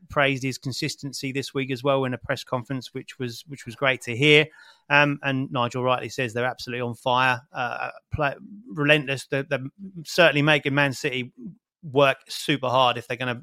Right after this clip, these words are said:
make this a title fight. Um,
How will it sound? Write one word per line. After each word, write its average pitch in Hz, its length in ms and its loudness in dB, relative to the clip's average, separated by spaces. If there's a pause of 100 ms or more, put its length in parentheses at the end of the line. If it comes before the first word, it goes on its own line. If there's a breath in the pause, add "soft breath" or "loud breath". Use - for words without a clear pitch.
make 135 280 -2
this 120 160 -10
a 123 60 -10
title 120 340 -2
fight. 123 380 0 (640 loud breath)
Um, 127 320 -6